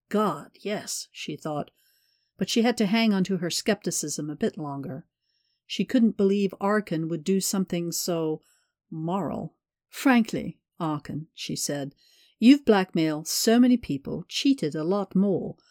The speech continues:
That's likely where this threat comes from,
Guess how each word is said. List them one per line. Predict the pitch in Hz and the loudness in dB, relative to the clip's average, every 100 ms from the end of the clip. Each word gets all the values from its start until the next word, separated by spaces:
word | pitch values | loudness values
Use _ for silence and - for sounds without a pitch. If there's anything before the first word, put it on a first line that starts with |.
| _ _ _ _ | _ _ _ _
That's | 254 285 - | 0 2 0
likely | 202 220 277 269 160 | 4 6 6 4 -2
where | 160 165 156 156 - | 0 0 0 -2 -6
this | - 175 202 | -8 2 2
threat | - 202 - - | 2 -2 -2 -4
comes | - 196 190 | -2 0 0
from, | - 139 156 | -2 -6 -6